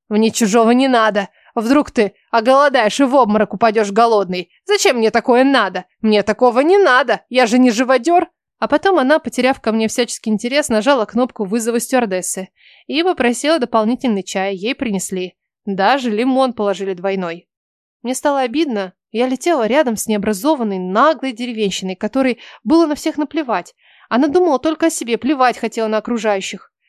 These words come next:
От обиды сжимала горло. Я распечатала бутерброд.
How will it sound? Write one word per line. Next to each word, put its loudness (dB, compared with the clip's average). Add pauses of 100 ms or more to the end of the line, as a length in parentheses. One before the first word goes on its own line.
(280)
От -8
обиды -4
сжимала -6
горло. -6 (520)
Я 4
распечатала -2
бутерброд. -2